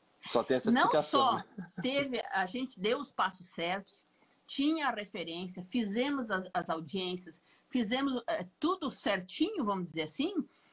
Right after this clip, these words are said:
Speaker 2: mas tinham pessoas certas em departamentos certos que a gente conseguiu ter acesso e, e que toparam fazer. Talvez hoje, hoje, talvez hoje a gente não conseguisse.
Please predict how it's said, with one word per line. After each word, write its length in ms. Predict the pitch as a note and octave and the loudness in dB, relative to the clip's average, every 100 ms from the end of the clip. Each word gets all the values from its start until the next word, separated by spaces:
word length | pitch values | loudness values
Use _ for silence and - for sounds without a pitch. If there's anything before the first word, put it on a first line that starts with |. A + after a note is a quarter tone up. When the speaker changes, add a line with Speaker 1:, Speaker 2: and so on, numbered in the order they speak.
| _ | _
Speaker 2:
mas 260 | A#3+ C4 B3+ | 2 2 0
tinham 340 | - A#4+ A#4 | -6 -4 -2
pessoas 520 | D4 A#3+ - B3 A3+ | 0 -2 2 2 2
certas 600 | F3+ - A3+ G#3 F#3 D#3 | -2 0 2 2 0 -8
em 120 | E3 E3+ | -6 -4
departamentos 680 | E3 E3+ F3 D#3 D#3+ D3 | 0 0 0 -4 -4 -8
certos 580 | - A3+ C4+ C#4 F3 - _ _ _ | -4 -2 -2 -4 -14 -16 _ _ _
que 80 | B3 | -2
a 80 | A3 | 0
gente 260 | B3 B3 | 0 -2
conseguiu 560 | - C#4 - G3+ G#3+ D#4 | -2 -2 0 0 2 2
ter 180 | - G#3 | 2 0
acesso 600 | E3 - A3+ D4 - B3 - _ _ | -2 0 2 2 -2 -6 -8 _ _
e, 300 | C#4 D#4 D4 | 2 2 2
e 140 | D4+ D4 | 0 0
que 220 | - D#4 | 0 0
toparam 520 | F4 E4+ G4+ G4+ F#4+ | 0 0 2 2 0
fazer. 400 | - G3+ C#3 - _ _ _ - _ | -4 -4 -4 -10 _ _ _ -20 _
Talvez 500 | C#4+ D#4 C#4 F4 F#4 | 2 2 2 2 2
hoje, 280 | F4+ D#4 - _ _ _ | 0 0 -8 _ _ _
hoje, 340 | C#4 F#4 G4 C#4 | 2 2 2 0
talvez 440 | C4 C4+ C4+ C#4+ | -2 0 0 -2
hoje 260 | C#4 D4+ C#4+ | 0 0 0
a 40 | |
gente 280 | D4+ C#4+ C#4+ | -2 -2 -2
não 100 | C#4+ | -4
conseguisse. 640 | C#4 C#4 A#3 A#3+ - - | -4 -6 -8 -10 -10 -14